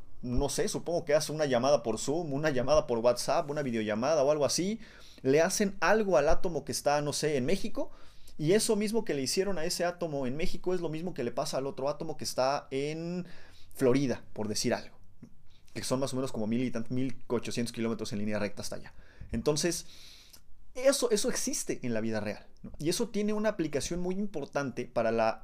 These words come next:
computación cuántica. Después les voy a platicar de qué trata la, la computación cuántica, pero eso del entrelazamiento existe. Al día de hoy, insisto, no se ha podido observar ni demostrar que exista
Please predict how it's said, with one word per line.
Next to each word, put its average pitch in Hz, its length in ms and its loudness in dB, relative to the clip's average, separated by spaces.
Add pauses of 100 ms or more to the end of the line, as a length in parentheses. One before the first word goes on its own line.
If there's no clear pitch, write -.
computación 123 580 -2
cuántica. 147 500 -4
Después 131 480 -2
les 123 180 -2
voy 127 100 -2
a 127 100 2
platicar 123 440 4
de 113 100 -4
qué 120 100 -4
trata 120 320 2
la, 113 120 0
la 110 160 -4
computación 113 460 -6
cuántica, - 360 -4
pero 127 180 2
eso 196 200 -2
del 180 100 -4
entrelazamiento 127 640 -4
existe. - 460 -2 (480)
Al 117 180 4
día 190 180 4
de 180 100 4
hoy, 190 180 4
insisto, 156 640 -2 (400)
no 151 260 0
se 175 220 -2
ha 170 160 2
podido 160 280 0
observar 139 640 0
ni 143 140 0
demostrar 127 680 2
que 139 140 -6
exista - 640 -4